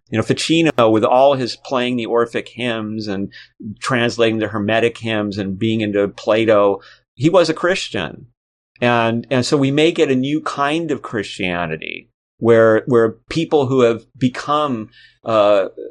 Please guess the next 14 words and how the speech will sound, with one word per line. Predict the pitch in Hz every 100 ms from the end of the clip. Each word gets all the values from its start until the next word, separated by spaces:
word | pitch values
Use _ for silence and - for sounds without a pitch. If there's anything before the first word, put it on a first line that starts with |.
| -
more | 127 127 147
enlightened | 131 110 120 151 139 98
through | 110 113
studying | - 135 123 123
other | 113 123 135
religions | 120 107 131 135 117 101 95
bring | 104 127 139 170
those | 160 123 110
awarenesses | 113 110 110 104 104 107 98
into | 107 104
Christianity | - 110 110 104 104 98
and | 104
enrich | 110 110 165 - - -
Christianity | 117 104 - 95 85 76 71 76